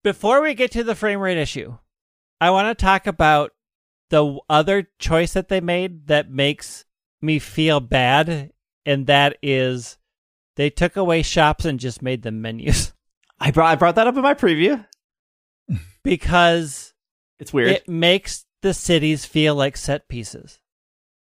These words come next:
Speaker 2: I think what's
Speaker 1: Like,
Speaker 2: worse
Speaker 1: I
Speaker 2: is not only did they do that, but they separated out each shop to add more shops.
Speaker 1: They did. So I walk into a wall with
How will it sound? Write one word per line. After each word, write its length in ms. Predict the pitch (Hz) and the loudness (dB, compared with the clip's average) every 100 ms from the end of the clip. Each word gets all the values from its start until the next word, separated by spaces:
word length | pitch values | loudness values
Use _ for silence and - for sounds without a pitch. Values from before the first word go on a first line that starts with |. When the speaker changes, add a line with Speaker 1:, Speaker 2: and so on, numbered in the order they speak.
| _ _ _ _ _ - | _ _ _ _ _ -10
Speaker 2:
I 120 | 120 | -6
think 180 | 156 175 | -2 2
what's 200 | 180 - | 2 2
Speaker 1:
Like, 100 | 107 | 0
Speaker 2:
worse 380 | 117 143 170 156 | 2 2 0 0
Speaker 1:
I 160 | 156 - | -2 -2
Speaker 2:
is 420 | - 135 127 101 90 | 0 2 2 -2 -2
not 200 | 120 139 | 0 2
only 160 | 143 | 2
did 140 | 127 113 | 2 2
they 120 | 113 | 0
do 220 | 104 110 | 0 0
that, 400 | 107 104 143 - _ _ | 4 4 2 -2 _ _
but 100 | - | -4
they 100 | 110 | -2
separated 580 | - 135 123 131 123 110 | 0 0 2 0 2 2
out 180 | 104 - | 0 -2
each 180 | 113 - | -10 -8
shop 420 | - 110 101 - | -4 0 0 0
to 200 | - - | -2 0
add 140 | 104 | 0
more 200 | 104 95 | 0 -2
shops. 520 | 92 - - - - _ _ _ _ _ _ _ _ - | -2 -4 -6 -12 -16 _ _ _ _ _ _ _ _ -6
Speaker 1:
They 180 | 165 175 | 0 2
did. 280 | 247 226 120 | 2 0 2
So 200 | 175 180 | 0 2
I 120 | 170 | 0
walk 360 | 170 156 180 - | 2 2 2 0
into 300 | 208 160 165 | -4 -4 -2
a 40 | |
wall 500 | 156 139 175 139 135 | 0 2 4 4 2
with 300 | 131 131 135 | -4 -6 -6